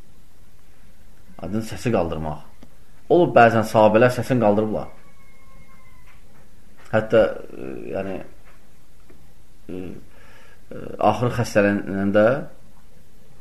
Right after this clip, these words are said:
Peyğəmbər sallallahu əleyhi və səlləm deyir, "Gətirin qələm, vərəq, yazım ki, zalətə düşməyəsiniz." Orada səs qaldırırlar sahabələr. <coughs> Yəni, e,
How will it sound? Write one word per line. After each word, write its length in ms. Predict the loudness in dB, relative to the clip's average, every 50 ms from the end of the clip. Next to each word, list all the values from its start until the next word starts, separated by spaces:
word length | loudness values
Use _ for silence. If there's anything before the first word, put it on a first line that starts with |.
| -12 -12 -12 -12 -12 -10 -10 -10 -10 -10 -10 -10 -10 -10 -10 -6
Peyğəmbər 300 | -4 -2 0 2 2 2
sallallahu 320 | 4 6 4 4 4 4 2
əleyhi 0 |
və 0 |
səlləm 0 |
deyir, 360 | 4 6 8 8 6 6 4 2
"Gətirin 320 | 0 0 0 -2 2 4 6
qələm, 260 | 8 8 8 6 6 6 6
vərəq, 340 | 6 6 6 6 4 2 2 4
yazım 240 | 4 4 4 0 -2
ki, 140 | -2 0 4
zalətə 320 | 4 6 6 4 2 -2
düşməyəsiniz." 480 | -2 -2 -6 -6 -6 -6 -8 -10 -10 -10 -10 -10 -10 -10 -10 -10 -10 -10 -10 -10 -10 -10 -10 -10 -10 -10 -10 -10 -10 -10 -10 -10 -10 -10 -10 -10 -6 -2
Orada 180 | 0 0 0 0
səs 300 | -2 -2 -4 -4 -4 -2
qaldırırlar 400 | -2 -2 -2 -2 -4 -4 -4 -6
sahabələr. 400 | -6 -8 -8 -6 -6 -6 -8 -8 -8 -10 -10 -10 -10 -10 -10 -10 -10 -10 -10 -10 -10 -10 -10 -10 0 4 6
<coughs> 680 | 8 10 10 8 6 6 4 2 2 2 2 -2 -4 -8 -10 -10 -10 -12 -12 -12 -12 -12 -12 -12 -12 -10 -4 2
Yəni, 240 | 6 6 8 8 6 6 4 0 -4 -10 -10 -10 -10 -10 -10 -10
e, 20 | -10